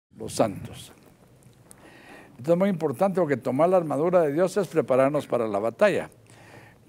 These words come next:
pero la oración es la batalla en sí mismo.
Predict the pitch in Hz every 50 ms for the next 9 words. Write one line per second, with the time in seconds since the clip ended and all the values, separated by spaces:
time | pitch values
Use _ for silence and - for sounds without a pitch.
0 | - - - 135 135 131 131 127 120 120 120 120 120 113 - 196 202 214 214 -
1 | - 147 151 131 127 117 107 107 107 101 - 143 135 131 123 101 90 90 - -
2 | - _ - - - - 110 104 - 131 135 151 170 143 107 87 73 69